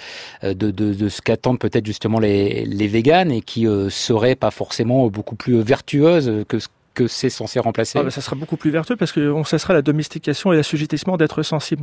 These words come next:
Speaker 2: On sera infiniment, euh, plus, euh, vertueux. Alors, les véganes ne sont pas pour ou contre, euh, l'industrie, ils sont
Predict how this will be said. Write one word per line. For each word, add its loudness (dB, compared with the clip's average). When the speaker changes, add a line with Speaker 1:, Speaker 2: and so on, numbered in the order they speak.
Speaker 2:
On -6
sera 0
infiniment, 0
euh, -2
plus, -2
euh, 2
vertueux. -2
Alors, 4
les 2
véganes 6
ne 4
sont -4
pas 2
pour 2
ou 0
contre, -2
euh, 2
l'industrie, -2
ils 0
sont 0